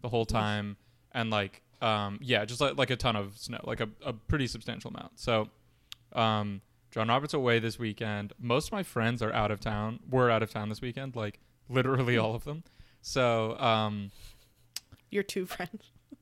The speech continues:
Speaker 1: My two friends both went out of town. Uh, one who is contractually, is legally
Speaker 2: <laughs>
Speaker 1: obligated to be my friend via our lease.
Speaker 2: Mm-hmm.
Speaker 1: Um, and, uh, and the other one I made up.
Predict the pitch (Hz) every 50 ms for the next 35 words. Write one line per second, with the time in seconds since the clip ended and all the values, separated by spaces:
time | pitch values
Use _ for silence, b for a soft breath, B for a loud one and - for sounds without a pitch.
0 | _ - 233 139 - - 165 170 151 - 151 139 135 135 - - 131 120 120 120
1 | 120 123 120 117 113 113 117 113 - 120 113 110 110 107 107 113 110 - 120 113
2 | 110 107 113 117 127 127 127 131 131 135 123 - - 139 113 - - - 135 120
3 | - 127 120 117 - - - 123 120 110 135 120 - 127 131 131 123 113 131 123
4 | 120 117 113 113 110 110 - - - 208 - - - 120 - 214 123 117 113 113
5 | 113 - - - 117 107 107 107 104 - 120 107 104 104 107 101 117 110 110 113
6 | 113 110 104 107 110 107 104 - 220 208 190 190 185 180 - _ _ _ - -
7 | 117 113 110 107 107 104 104 107 - b b b b b b b b - - -
8 | - 127 117 113 113 113 107 110 107 107 104 107 120 120 123 120 117 120 117 113
9 | 110 107 107 104 104 104 104 104 101 - -